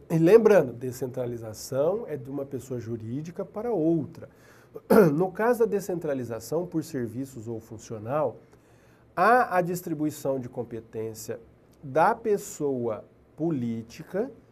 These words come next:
para uma outra pessoa jurídica que ela mesma cria,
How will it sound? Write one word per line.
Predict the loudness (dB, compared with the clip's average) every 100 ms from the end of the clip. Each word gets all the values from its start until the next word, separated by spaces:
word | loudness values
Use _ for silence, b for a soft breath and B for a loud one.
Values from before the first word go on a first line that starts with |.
| b b b b _ 2
para | 6 8 8
uma | 8 6 8
outra | 10 10 10 2 2
pessoa | 2 0 0 0 0
jurídica | -2 -4 -2 -4 -6 -8 -10
que | -10 0 8
ela | 10 12 10
mesma | 6 4 4 2 2 2
cria, | 2 -2 -2 -2 0 0 -2